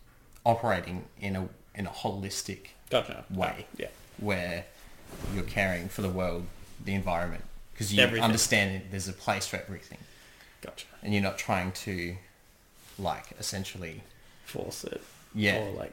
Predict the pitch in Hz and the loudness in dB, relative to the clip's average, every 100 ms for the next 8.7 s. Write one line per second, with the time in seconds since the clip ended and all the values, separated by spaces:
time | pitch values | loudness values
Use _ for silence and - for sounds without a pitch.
0 | - - - - - - - - - - | -8 -8 -8 -10 -10 -10 -10 -20 -16 -10
1 | - - - - - 185 87 87 - - | -8 -10 -14 -14 0 2 2 -2 -8 -10
2 | - - - - - - - - 170 175 | -14 -16 -20 -20 -20 -20 -18 0 6 8
3 | 139 156 131 117 107 - 107 - - - | 8 6 6 8 6 8 4 2 -8 -16
4 | - 113 117 123 123 110 87 - 101 92 | 4 6 8 8 8 4 -2 -2 -2 -2
5 | 90 90 98 101 98 - 87 87 - - | -2 0 2 2 2 0 -2 -2 -8 -4
6 | 107 143 131 107 - 101 98 110 92 87 | 0 8 8 8 -2 -6 0 0 0 -2
7 | - - - - - - - - _ - | -8 -18 -20 -20 -20 -20 -20 -20 _ -8
8 | 104 95 101 104 98 95 | -4 0 2 4 4 2